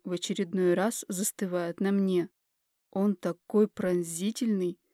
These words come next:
что я чувствую себя совсем неуверенно. «Как зовут твою маму?» спрашивает меня. «Зоя». Я все еще не понимаю, что происходит. Мелихов вдруг усмехается, отходя в сторону.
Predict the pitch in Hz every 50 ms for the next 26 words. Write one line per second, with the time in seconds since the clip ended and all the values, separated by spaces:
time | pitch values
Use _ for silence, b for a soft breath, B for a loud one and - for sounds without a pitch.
0 | _ _ _ _ _ _ _ _ - - - - - 185 180 175 - - 247 277
1 | - - - 214 190 180 - - - 175 180 190 185 175 - 196 180 - - -
2 | 240 226 208 190 185 180 180 185 180 202 202 196 190 180 175 180 208 - _ _
3 | _ _ _ _ _ _ _ _ _ _ _ - - 175 185 185 180 180 180 170
4 | 160 170 170 - - - 208 196 202 196 196 190 190 190 190 185 185 180 180 -
5 | _ _ _ _ _ _ _ _ _ - - - - - 190 190 185 - - -
6 | 180 180 180 180 - - 196 202 202 196 185 175 175 175 _ _ _ _ _ _
7 | _ _ _ _ _ _ _ _ _ - - 170 175 180 170 165 160 160 165 185
8 | - _ _ _ _ _ _ _ _ _ _ _ _ - - 185 190 180 - -
9 | - 226 240 277 254 - - 220 196 190 - 233 226 233 240 226 214 202 185 175
10 | 175 - - - 190 - - - 196 208 - - - - 196 180 165 175 - -
11 | - - _ _ _ _ _ _ _ _ _ _ _ _ _ _ _ - 170 175
12 | 175 214 262 269 254 - - 185 180 - _ _ _ - 185 180 165 190 202 180
13 | - - 196 - 220 202 196 - - 214 196 175 170 165 - - - 180 - -
14 | 190 - - - 208 190 196 190 185 - - - - 208 190 185 170 175 170 170
15 | 180